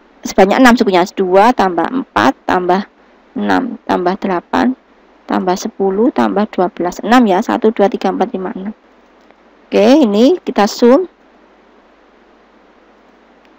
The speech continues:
Oke, hasilnya tiga puluh lima koma dua. Kita running yang di program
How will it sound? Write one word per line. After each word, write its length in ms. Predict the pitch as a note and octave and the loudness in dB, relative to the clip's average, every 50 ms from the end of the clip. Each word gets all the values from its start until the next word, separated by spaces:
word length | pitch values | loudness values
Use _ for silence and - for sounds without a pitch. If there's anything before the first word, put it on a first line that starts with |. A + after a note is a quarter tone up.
| _ _ _ _ _ _ _ _ _ _ _ _ _ _ _ | _ _ _ _ _ _ _ _ _ _ _ _ _ _ _
Oke, 140 | _ F#3+ F3 | _ -6 -4
hasilnya 400 | F3 F3 F3 - - F3+ F#3+ G#3 | -4 -4 -4 -4 -4 0 0 0
tiga 260 | G#3+ A3 - G3+ - | 0 2 0 0 0
puluh 160 | - G#3 G#3+ A3 | 2 0 2 2
lima 160 | A3+ A#3 - | 2 2 0
koma 240 | - G#3+ G#3 G3+ - | 0 0 0 0 0
dua. 380 | - G3+ F#3+ F3 D#3+ D#3 F3+ - _ _ _ _ _ _ _ _ _ | -2 -2 0 0 0 -2 -4 -10 _ _ _ _ _ _ _ _ _
Kita 240 | _ - F#3+ F#3 F#3+ | _ -2 0 0 2
running 480 | G3 G#3 A3 A3+ A3 G#3+ A#3 B3+ D#4+ D4+ - _ _ _ _ _ _ - | 2 2 2 2 2 2 2 2 0 -2 -6 _ _ _ _ _ _ -2
yang 240 | F#3+ F#3 F3+ G3 | -2 -2 -2 -2
di 140 | - - - | -6 -8 -6
program 580 | - - F3+ - - - F#3 F3+ F#3 A3 C#4+ | -2 -4 -4 -4 -2 0 2 2 4 2 0